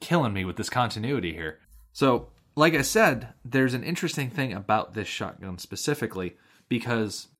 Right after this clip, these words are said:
it's theorized by people who have paid attention to these things that there was only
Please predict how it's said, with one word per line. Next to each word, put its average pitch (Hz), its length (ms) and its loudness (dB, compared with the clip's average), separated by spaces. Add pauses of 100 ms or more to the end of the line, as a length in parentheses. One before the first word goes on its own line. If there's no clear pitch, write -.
(220)
it's 117 280 -2
theorized 143 680 2
by 104 140 -2
people 113 360 -2
who 101 60 0
have 92 140 -4
paid 110 200 -2
attention 98 460 -8
to 90 60 -6
these 80 240 -12
things 82 400 -10 (120)
that 120 240 -2
there 127 180 2
was 127 320 0
only 120 680 -2